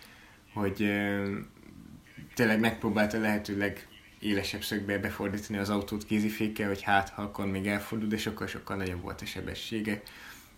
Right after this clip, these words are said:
az autónak. Ugye viszonylag kis kárral megúszták egyébként, mert egy felni eltört, meg egy, ö, egy, ö, azt hiszem, egy gátlójuk azért oda lett a bal hátsó.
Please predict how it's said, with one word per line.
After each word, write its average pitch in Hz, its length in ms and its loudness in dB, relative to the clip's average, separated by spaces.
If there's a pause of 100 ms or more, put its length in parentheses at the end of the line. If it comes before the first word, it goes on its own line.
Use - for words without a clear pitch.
az 101 120 -4
autónak. 104 600 -2 (400)
Ugye 120 500 2 (180)
viszonylag 151 480 6
kis - 240 2 (300)
kárral 113 340 4
megúszták 107 540 0
egyébként, 107 600 0
mert 98 380 -6
egy 107 120 -4
felni 104 420 4
eltört, 101 520 0
meg 98 180 -4
egy, 92 320 -2
ö, 98 220 2 (800)
egy, 98 260 -2
ö, 101 300 4 (680)
azt 113 160 2
hiszem, 117 200 0
egy 104 100 2
gátlójuk 101 500 2
azért 101 220 -2
oda 95 160 0
lett 92 300 -2 (100)
a 95 360 -2
bal 92 240 -2
hátsó. 107 480 -2